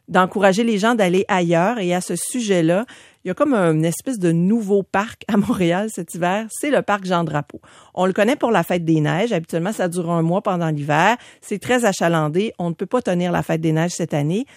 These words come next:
Sauf que on a mis des sentiers en place. Euh, il y aura même une patinoire réfrigérée là-bas. Et, euh, c'est gratuit et ça va durer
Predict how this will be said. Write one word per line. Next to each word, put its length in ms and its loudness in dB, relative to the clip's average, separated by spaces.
Sauf 420 -2
que 260 2
on 100 -2
a 40 2
mis 140 0
des 140 -2
sentiers 520 0
en 120 0
place. 480 0
Euh, 200 2
il 40 -4
y 60 4
aura 160 2
même 200 0
une 120 -2
patinoire 500 -4
réfrigérée 680 -2
là-bas. 380 2
Et, 320 -2
euh, 160 0
c'est 200 -6
gratuit 680 -4
et 80 -4
ça 160 -4
va 140 -2
durer 420 -4